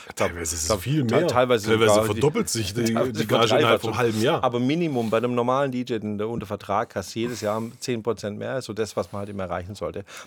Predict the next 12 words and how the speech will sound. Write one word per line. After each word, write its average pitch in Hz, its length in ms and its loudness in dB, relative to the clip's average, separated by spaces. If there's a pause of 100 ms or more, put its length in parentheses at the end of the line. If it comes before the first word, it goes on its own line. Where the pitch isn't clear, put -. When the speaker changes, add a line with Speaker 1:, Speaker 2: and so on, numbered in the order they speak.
Speaker 1:
Das 110 140 -8
produziert 131 500 -4
er 123 80 -2
aber 113 140 -2
die 107 100 -8
letzten 123 260 -8
fünf 135 280 -10
Jahre 117 220 -6
wirklich 127 180 -10
nur 101 180 -6
richtige 117 360 -10
Scheiße - 460 -10